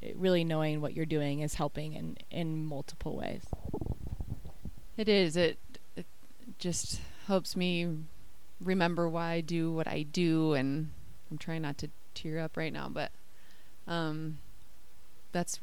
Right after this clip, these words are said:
Speaker 2: that's what I was put on earth to do, was to help people and to help them in any way I can. And I wanna thank you for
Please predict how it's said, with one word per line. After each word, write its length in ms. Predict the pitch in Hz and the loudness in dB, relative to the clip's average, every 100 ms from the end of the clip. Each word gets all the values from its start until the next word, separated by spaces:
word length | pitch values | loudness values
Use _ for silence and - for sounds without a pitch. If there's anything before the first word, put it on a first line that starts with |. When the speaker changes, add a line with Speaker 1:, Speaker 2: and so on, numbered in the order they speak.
| 165 | -2
Speaker 2:
that's 360 | 160 - - | -2 -2 -4
what 120 | 180 | 0
I 80 | 175 | 0
was 100 | 170 | 0
put 140 | - 190 | 0 0
on 120 | 185 | 0
earth 200 | 208 - | 0 -2
to 80 | - | -4
do, 180 | 156 - | -2 -2
was 220 | 156 - | -2 -2
to 160 | 160 | -2
help 220 | 165 156 - | 0 -2 -2
people 420 | 180 190 226 247 | -4 0 2 2
and 160 | 160 | 2
to 260 | 165 147 147 - - - - - - - - | 0 0 0 -4 -6 -6 -6 -6 -6 -6 -4
help 180 | 190 175 - | -4 -4 -2
them 260 | 185 175 | 0 0
in 100 | 160 | 0
any 300 | 156 175 175 | 0 0 0
way 180 | 175 165 | 2 2
I 120 | 151 | 0
can. 500 | - 175 170 180 202 | -2 -4 -2 0 2
And 180 | 156 147 | 2 0
I 120 | - | 0
wanna 200 | 170 156 | 0 0
thank 340 | 160 170 160 - | 0 0 0 4
you 280 | 196 180 | 6 6
for 420 | 180 160 151 151 | 4 2 2 0